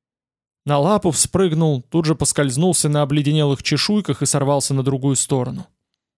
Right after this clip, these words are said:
Затылком треснулся так, что искры осветили весь мир. Сцепив зубы, полез снова. Дракон весь в броне. Огромная чешуйчатая рыба, только чешуйки размером с тарелку.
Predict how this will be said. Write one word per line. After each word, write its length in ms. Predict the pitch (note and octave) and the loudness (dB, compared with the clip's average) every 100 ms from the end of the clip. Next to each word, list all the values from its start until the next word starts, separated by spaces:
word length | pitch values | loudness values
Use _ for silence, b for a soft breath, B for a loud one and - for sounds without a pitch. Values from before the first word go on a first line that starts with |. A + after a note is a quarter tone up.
| _ | _
Затылком 640 | A#2 C#3+ - F3+ F3 C#3+ B2+ | -2 -2 0 0 0 -2 -2
треснулся 560 | C#3 C#3 - C3+ - | 0 0 -2 -4 -4
так, 320 | C3+ D3+ C#3+ - | -4 -2 -2 -4
что 160 | - | -4
искры 460 | C3+ D3 C3 - C3+ | -2 -2 -2 -2 -2
осветили 520 | B2 C3 B2+ C#3 B2+ | -2 -4 -4 -2 0
весь 300 | B2+ B2+ - | 0 0 -2
мир. 300 | C3 B2 - _ _ _ _ _ | -4 -8 -12 _ _ _ _ _
Сцепив 460 | - - D3+ D#3+ C3+ | -4 -2 2 2 2
зубы, 340 | C3+ F3 D3 | 2 2 0
полез 360 | - C#3 C#3+ - | 0 0 2 2
снова. 520 | - D3+ C3+ G#2 - _ - | 2 0 -2 -6 -14 _ -4
Дракон 440 | C3+ C3 D3 D3+ | -2 0 0 0
весь 280 | C3+ D3 B2 | 2 0 0
в 100 | B2 | -2
броне. 440 | B2+ C3 C#3 A#2+ - _ _ _ _ | -2 0 0 -2 -6 _ _ _ _
Огромная 560 | C#3 B2+ D3 D#3+ D#3+ D#3 | -4 0 2 2 2 0
чешуйчатая 720 | - - D#3 - D3 C#3+ D3 | 0 0 0 0 -2 0 0
рыба, 300 | E3+ C3 B2 | 0 0 -2
только 260 | C3 A#2+ | -2 -2
чешуйки 540 | C#3+ C#3+ - G#3 C3+ C3 | -2 -2 0 0 0 -2
размером 440 | B2+ C3 C#3 B2+ | -2 0 -2 -2
с 80 | A#2 | -4
тарелку. 540 | C#3 C#3 B2+ - - | -2 -2 -2 -6 -16